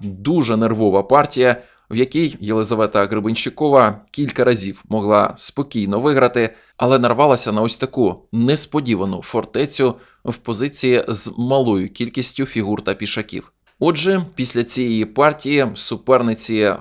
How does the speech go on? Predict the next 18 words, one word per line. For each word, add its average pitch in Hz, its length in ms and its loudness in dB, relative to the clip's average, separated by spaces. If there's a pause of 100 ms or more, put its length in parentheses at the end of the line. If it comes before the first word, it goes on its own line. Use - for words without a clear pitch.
(200)
набрали 110 480 4
по 120 160 -4
сім 104 260 -2
очок, 131 420 -4 (360)
І 175 140 2
до 117 140 -2
них 139 240 -4
доєдналася 117 680 2
ще - 260 0
одна 101 360 0
російська 101 500 -6
шахістка 131 800 -2 (380)
Анна 123 380 4
Шухман, - 540 -4 (420)
з 104 160 -2
якою 123 680 2
Єлизавета 107 540 -2
Гребенщикова 113 840 0